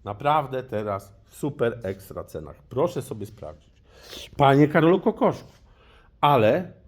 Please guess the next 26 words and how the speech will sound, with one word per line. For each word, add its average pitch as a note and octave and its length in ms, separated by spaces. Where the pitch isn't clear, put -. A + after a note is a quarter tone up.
trzeba A#2+ 300
uważać, F3+ 540
ponieważ B2+ 680
na A#2+ 120
całej E3+ 320
J D3 160
M B2+ 120
C - 140
chyba D3 220
było C#3 220
minus C#3+ 340
dwadzieścia B2 520
procent, D3 520
przynajmniej B2 360
na A#2+ 100
część G3+ 260
produktów, A2+ 640
ale, D3+ 360
y, A2 400
nie D3+ 220
wiem, F3 160
czy F3+ 180
one E3+ 260
już E3+ 240
się F3+ 200
zauploadowały, E3+ 1500